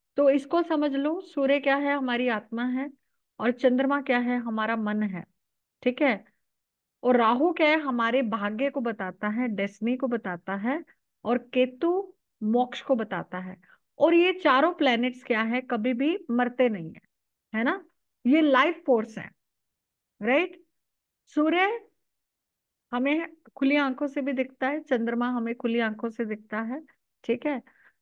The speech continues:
राहु और केतु एक तरह से हमारे सबकॉन्शियस माइंड में जो हम कर्मास करते हैं, उनकी जो रिकॉर्डिंग होती है वो जन्म जन्मांतर तक एक आत्मा के साथ में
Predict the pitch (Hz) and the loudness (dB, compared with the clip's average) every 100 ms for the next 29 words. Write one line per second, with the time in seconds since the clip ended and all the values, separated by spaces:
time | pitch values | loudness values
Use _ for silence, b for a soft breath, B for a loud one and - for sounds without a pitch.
0 | _ - 226 214 240 285 302 311 262 247 | _ -8 0 2 4 4 2 2 0 0
1 | 247 294 - 247 254 247 226 233 262 269 | 0 -4 -2 -6 -6 -4 -2 0 0 0
2 | 240 208 208 247 247 247 - 233 233 - | -2 -4 -2 -2 -2 -6 -4 -2 -2 -2
3 | 311 320 247 202 208 214 220 254 302 B | -2 -2 -4 -4 -2 -2 -2 -2 -4 B
4 | B _ 220 294 320 277 285 294 254 226 | B _ -2 0 0 0 -2 0 0 2
5 | 262 302 - 214 190 202 202 190 180 _ | 2 0 -2 -6 -6 -6 -6 -8 -10 _
6 | _ - 294 285 330 339 320 285 247 226 | _ 0 0 2 2 2 2 2 2 4
7 | 262 269 240 254 262 269 262 214 262 349 | 2 2 -2 0 0 0 0 0 0 0
8 | 339 285 247 214 202 220 214 220 262 247 | 0 0 0 -4 -8 -8 -8 -8 -6 -4
9 | 247 202 - 233 247 254 247 196 190 240 | -2 -4 -4 -6 -4 -4 -4 -8 -4 -4
10 | 349 | -4